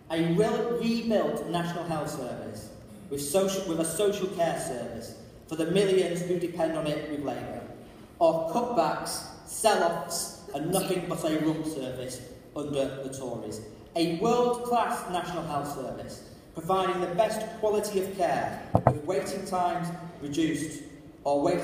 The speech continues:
with Labour, or waiting times getting longer, staff demoralised, standards of care plummeting under the Tories.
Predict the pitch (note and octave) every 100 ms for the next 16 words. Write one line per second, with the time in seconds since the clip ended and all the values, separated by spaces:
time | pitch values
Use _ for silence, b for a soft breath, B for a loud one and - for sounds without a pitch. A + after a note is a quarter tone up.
0 | - C#3+ C#3+ D3+ - - - - - -
1 | - D#3 D3 F3+ - F3+ E3 E3 D#3+ D3+
2 | D3+ D3+ C#3 C#3 C3+ B2+ A#2+ - - -
3 | - - F3+ E3+ E3+ D#3 D3 D3 C3+ C3
4 | B2+ B2+ - D3+ D#3 - - C#3 C3+ B2+
5 | B2+ C#3 B2+ B2+ A#2 - - - - C#3
6 | B2+ A#2+ - - - - B2 A#2+ A#2 A2
7 | - -